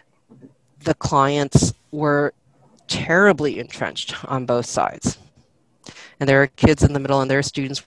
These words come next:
working on it and trying to understand, you know, why do parents seem to be so entrenched? Why are they not paying attention to what their, their children's needs are? Um, everything that's going on.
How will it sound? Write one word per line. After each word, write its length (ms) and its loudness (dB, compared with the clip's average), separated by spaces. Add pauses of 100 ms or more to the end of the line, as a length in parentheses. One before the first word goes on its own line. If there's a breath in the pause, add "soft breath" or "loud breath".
working 360 -6
on 120 0
it 40 -2
and 100 -8
trying 260 -4
to 100 -2
understand, 640 -2 (360 loud breath)
you 140 -4
know, 200 -4 (260 loud breath)
why 240 6
do 100 0
parents 480 0
seem 180 -2
to 100 -12
be 140 0
so 300 2
entrenched? 500 -4
Why 180 4
are 100 6
they 120 4
not 220 6
paying 240 0
attention 340 2
to 120 -8
what 180 -2
their, 160 -2 (220)
their 260 2
children's 540 -6
needs 340 -6 (120)
are? 360 4 (560 loud breath)
Um, 420 -10 (600)
everything 400 6
that's 220 -2
going 380 -8
on. 360 -8